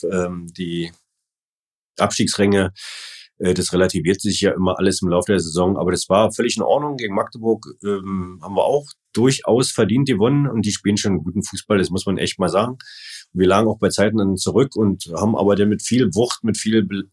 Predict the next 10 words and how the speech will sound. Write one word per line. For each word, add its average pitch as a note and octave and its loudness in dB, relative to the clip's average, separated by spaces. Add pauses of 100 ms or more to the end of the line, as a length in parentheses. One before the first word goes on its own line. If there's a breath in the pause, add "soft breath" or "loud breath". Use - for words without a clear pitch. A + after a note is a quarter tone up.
Bereitschaft, G2+ -2
mit G2+ 0
viel G#2 0
Leidenschaft, G2+ 0
ähm, F#2 -4
das G2+ -8
Spiel G#2 0
gedreht G#2+ 0
und G2+ -4
dann, G2 -2